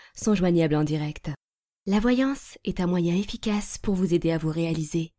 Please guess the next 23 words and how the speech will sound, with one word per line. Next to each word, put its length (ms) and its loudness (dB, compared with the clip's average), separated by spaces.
et 80 2
vous 240 0
accompagner 540 2
sur 160 -2
votre 240 -2
chemin 300 0
de 100 -2
vie. 220 -4
Osez 320 6
enfin 280 0
savoir. 580 -2
Soyez 440 2
vous, 220 -4
soyez 400 4
médium 400 4
Nitel. 500 -4
It's 240 -2
about 400 2
forever, 600 0
about 300 2
color, 420 2
love, 460 2
fire, 640 2